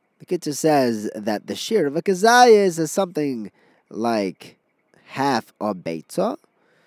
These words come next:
Some say, however, it's a little less than a third of a beitza. Since maror nowadays is only a chir of di-,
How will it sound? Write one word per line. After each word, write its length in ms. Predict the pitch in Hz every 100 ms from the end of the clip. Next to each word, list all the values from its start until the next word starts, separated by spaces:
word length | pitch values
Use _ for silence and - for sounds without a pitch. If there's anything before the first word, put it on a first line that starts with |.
| _
Some 360 | - - 220 233
say, 260 | 165 185 156
however, 760 | 143 139 123 120 107 92 82 _ _ _ _ _ -
it's 100 | -
a 60 |
little 260 | 127 143 135
less 560 | 147 156 110 - - _ _ _ _ _ -
than 160 | 113
a 140 | 107 95
third 640 | - - 202 240 120 87 -
of 140 | 208 92
a 100 | 76
beitza. 560 | - 67 - 165 302 - _ _ _ _ _
Since 440 | - 214 226 165 - - _ _ _
maror 400 | 135 151 175 156
nowadays 640 | 143 143 135 135 147 123 104 -
is 260 | 160 165 147 _ -
only 280 | 196 196 147
a 80 | 127
chir 300 | 170 165 151
of 240 | 131 127
di-, 280 | 160 160